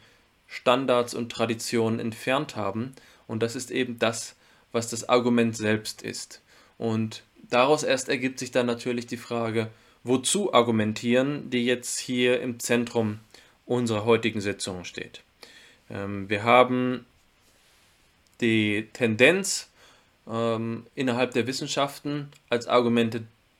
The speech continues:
die begründete Rede zu verstehen und die Verwiesenheit des Argumentes auf die Verfügbarmachung von Gründen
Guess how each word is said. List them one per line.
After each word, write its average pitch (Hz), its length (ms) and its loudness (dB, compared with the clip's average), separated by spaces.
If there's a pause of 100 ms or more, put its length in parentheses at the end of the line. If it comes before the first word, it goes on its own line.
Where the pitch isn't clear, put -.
(200)
die 113 120 0
begründete 131 840 2
Rede 120 280 4
zu - 160 -4
verstehen 104 640 -4 (460)
und 113 460 -2
die 113 340 0
Verwiesenheit 123 1000 0
des - 680 -6
Argumentes 117 720 0 (300)
auf 117 260 -2
die 123 140 -2
Verfügbarmachung 131 1200 0 (380)
von 117 720 2 (580)
Gründen 135 760 0